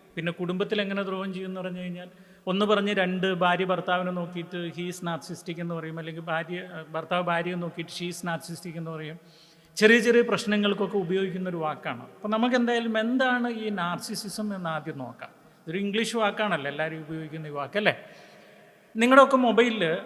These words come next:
ആ, ഓളം എന്നും പറഞ്ഞിട്ടൊരു ആപ്പുണ്ട്. അതായത്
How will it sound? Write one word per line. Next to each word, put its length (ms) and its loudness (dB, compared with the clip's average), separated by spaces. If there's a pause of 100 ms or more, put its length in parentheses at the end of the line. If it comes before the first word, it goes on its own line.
(160)
ആ, 480 -6 (420)
ഓളം 280 8
എന്നും 180 4
പറഞ്ഞിട്ടൊരു 380 0
ആപ്പുണ്ട്. 440 -2
അതായത് 380 -6